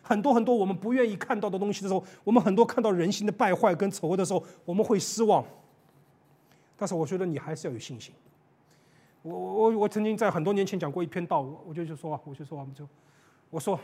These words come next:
工作会失败，上帝不会失败；仆人会失败，上帝不会失败。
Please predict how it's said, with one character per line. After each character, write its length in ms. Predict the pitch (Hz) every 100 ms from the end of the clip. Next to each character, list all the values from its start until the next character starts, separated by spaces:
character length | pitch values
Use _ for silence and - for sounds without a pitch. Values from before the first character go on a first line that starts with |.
| - - _ _ _ _ _ _ _ _ _ _ _ _ _ -
工 260 | 254 254
作 220 | 247 214
会 180 | 151 160
失 280 | 135 - 170
败， 200 | - 117 95 _
上 300 | - 185 147
帝 80 |
不 160 | 143 117
会 60 | 107
失 180 | -
败； 140 | 110 - - _ _ _ _ _ _ _ _ _ _ _ _ _ _ _ _ _ _ _ _ _ _ _ _ _ _ _ _ _ _ _ _ _ _ _ _
仆 280 | - 175 196
人 120 | 202
会 140 | 175
失 220 | 147 - 160
败， 260 | - 104 -
上 380 | - - - 151
帝 80 | 127
不 160 | 131
会 60 | 123
失 180 | - 123
败。 180 | -